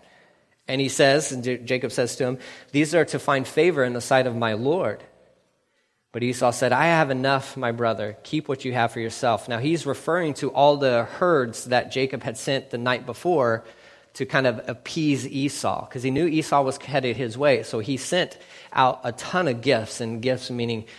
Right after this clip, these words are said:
different livestock and servants and all that stuff. And so Esau's like, "Hey, what was all that? I kept getting all these Amazon boxes. Um, what was all that about? Like, what, what, what's this about?" He's like, "Oh,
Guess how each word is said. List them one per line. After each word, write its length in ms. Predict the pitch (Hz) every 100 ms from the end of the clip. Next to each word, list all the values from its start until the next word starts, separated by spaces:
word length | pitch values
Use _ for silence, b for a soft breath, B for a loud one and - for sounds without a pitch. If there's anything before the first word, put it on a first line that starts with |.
| B
different 320 | - 127 120
livestock 680 | 120 120 127 - 120 110 107
and 100 | 107
servants 400 | - 143 127 113
and 80 | 120
all 100 | 139
that 140 | 127
stuff. 240 | - 104 104
And 80 |
so 100 | 120
Esau's 320 | 143 143 151 131
like, 180 | 127
"Hey, 180 | - 196
what 280 | 160 170 254
was 280 | 254 220 -
all 260 | - 185 202
that? 420 | 190 180 - - b b b b
I 40 | 160
kept 180 | 233
getting 160 | 226 220
all 80 | 208
these 160 | 180
Amazon 440 | 160 190 196 190 175
boxes. 640 | 160 190 - 208 196 -
Um, 320 | 156 151 139
what 140 | 165 277
was 140 | 277
all 160 | 320 311
that 160 | 311
about? 240 | 262 123 117
Like, 160 | 120
what, 320 | 147 240 208
what, 400 | 165 196 240 208
what's 160 | 233 254
this 180 | 247 -
about?" 440 | 226 262 - - -
He's 140 | 143
like, 200 | 160 -
"Oh, 280 | 196 196 180